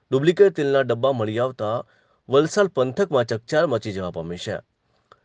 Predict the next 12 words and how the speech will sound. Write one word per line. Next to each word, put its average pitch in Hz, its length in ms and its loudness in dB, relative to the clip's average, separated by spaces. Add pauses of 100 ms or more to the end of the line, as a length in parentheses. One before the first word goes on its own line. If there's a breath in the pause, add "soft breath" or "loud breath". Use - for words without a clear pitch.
(160 soft breath)
અલગ 165 260 4
અલગ 214 140 6
દુકાનમાં 175 520 2
દરોડા 139 340 0
કરતા 151 360 -6
મોટા 120 280 -4
પ્રમાણમાં 120 680 -2 (240 soft breath)
સસ્તું 160 520 0
અને 127 180 0
બનાવટી 127 480 0
ડુપ્લિકેટ 107 600 -4
તેલ 120 260 0